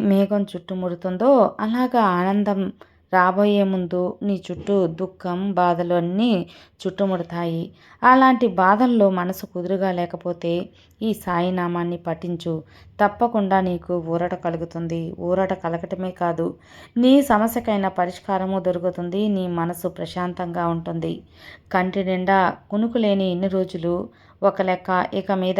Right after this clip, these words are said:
ప్రశాంతంగా నిద్రపోతావు. నిద్ర రానిచో చెప్పాను కదా, ఈ సాయి నామాన్ని జపిస్తూ ఉండు. తప్పకుండా నీకు ప్రశాంతత అందిస్తుంది. నీ కోరికలు తీరుతాయి.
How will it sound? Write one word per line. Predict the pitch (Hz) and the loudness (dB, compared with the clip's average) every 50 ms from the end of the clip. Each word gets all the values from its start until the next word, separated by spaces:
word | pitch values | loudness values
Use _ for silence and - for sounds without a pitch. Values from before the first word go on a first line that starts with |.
| 190 190 | -2 -2
ప్రశాంతంగా | - 180 165 - - 208 208 196 196 185 175 175 185 | -6 -10 -8 -4 -4 -2 -2 -2 -4 -6 -6 -4 -4
నిద్రపోతావు. | 185 185 180 165 165 185 180 - 185 175 175 180 175 170 165 170 175 175 - - - - - - _ 208 | -4 -4 -4 -4 -4 -4 -4 -2 -4 -4 -4 -4 -4 -2 -4 -4 -6 -8 -12 -18 -20 -20 -20 -10 _ 0
నిద్ర | 226 233 226 247 269 269 220 | 0 4 6 8 8 8 6
రానిచో | 214 196 196 202 202 202 - 208 202 | 4 4 4 4 2 2 2 0 0
చెప్పాను | 196 - 185 180 - 190 185 185 190 | 2 0 -2 -2 -2 -4 -4 -2 -2
కదా, | - 185 185 240 320 392 - - _ _ - - 208 | -2 0 2 2 2 2 -2 -8 _ _ -8 -4 -2
ఈ | 214 202 | 0 -2
సాయి | 190 - - 185 180 180 185 | -2 -2 -2 -2 0 0 0
నామాన్ని | 185 180 175 175 175 175 175 180 196 208 208 | 0 0 0 0 0 -2 -2 0 0 0 0
జపిస్తూ | 175 185 175 175 185 165 - - 190 180 | 0 0 -2 -2 -6 -10 -2 -2 0 0
ఉండు. | 170 175 170 165 196 254 339 - - - - - _ _ - | 0 -2 -2 0 0 0 -2 -2 -6 -16 -20 -20 _ _ 0
తప్పకుండా | 233 233 - - 320 320 - 269 226 196 190 190 190 - - - | 0 2 2 2 2 2 4 2 4 6 6 6 4 4 0 0
నీకు | 202 202 196 196 - 196 185 175 | 0 0 0 0 0 0 0 0
ప్రశాంతత | 170 - - 170 165 170 185 180 180 175 180 180 - | -2 -4 -6 -6 -4 -2 -4 -4 -4 -4 -6 -4 -4
అందిస్తుంది. | 170 170 170 170 165 170 - - 170 170 180 202 220 | -4 -4 -4 -6 -8 -8 -6 -6 -4 -2 0 0 2
నీ | 220 226 214 196 | 2 2 2 0
కోరికలు | - - - 165 165 170 165 190 180 180 | -2 -2 -4 -2 -2 -2 -4 -2 -4 -4
తీరుతాయి. | 180 - 180 170 165 165 - 170 160 165 165 165 170 | -4 -4 -6 -6 -6 -6 -4 -4 -4 -4 -4 -6 -8